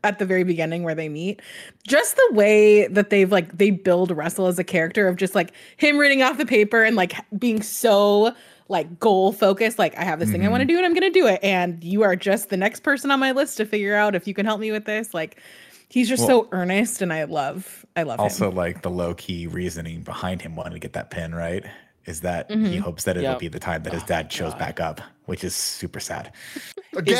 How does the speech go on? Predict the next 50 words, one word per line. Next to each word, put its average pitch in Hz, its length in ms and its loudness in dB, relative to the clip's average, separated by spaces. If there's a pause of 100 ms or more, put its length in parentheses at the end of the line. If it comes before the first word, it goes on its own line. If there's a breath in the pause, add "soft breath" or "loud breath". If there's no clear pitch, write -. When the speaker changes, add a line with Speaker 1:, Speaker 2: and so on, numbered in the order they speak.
(140)
Speaker 4:
there's - 40 -6
Speaker 3:
dad 185 260 2
Speaker 4:
just 196 120 2
Speaker 3:
off 185 120 2
Speaker 4:
so 208 120 4
Speaker 3:
with 226 120 4
the 165 60 2
new 170 120 2
Speaker 4:
much 160 100 -4
Speaker 3:
family? 156 300 0
Speaker 4:
here. - 340 -4 (220)
Speaker 3:
Is 143 100 -12
the 120 80 -4
Speaker 2:
Yes, 139 300 0
Speaker 3:
da-, - 40 -4
Speaker 2:
the 107 60 0
dad 101 160 2
Speaker 3:
dad 101 60 2
Speaker 2:
is 101 80 2
Speaker 3:
off? 98 140 0
Speaker 2:
off - 60 -4
with, 92 400 -2
Speaker 4:
Oh, - 40 -20
yeah. - 40 -20 (220)
Speaker 2:
with 117 180 -4
Phyllis, 165 480 0
Speaker 3:
Fuck. - 280 -12
Speaker 2:
uh, 85 680 -4
and 90 220 -2
the 82 80 -6
new 185 120 -2
Speaker 3:
Phyllis - 260 -2
Speaker 2:
family. 147 120 -10
Speaker 3:
is 131 60 -10
not 127 160 -6
my 123 120 -10
mom. 123 420 -10 (160)
It's 143 140 -20
like, - 160 -20 (220)
ah. 147 480 -14 (120)
Speaker 2:
Oh. 80 680 -8
Speaker 4:
Oh. 101 760 -14
Speaker 2:
You're 95 80 -2
like, 85 260 -4
"Ah." 92 240 -10
And 107 180 0
then, 131 180 2
and 135 180 0
then 135 160 2
there's 135 120 2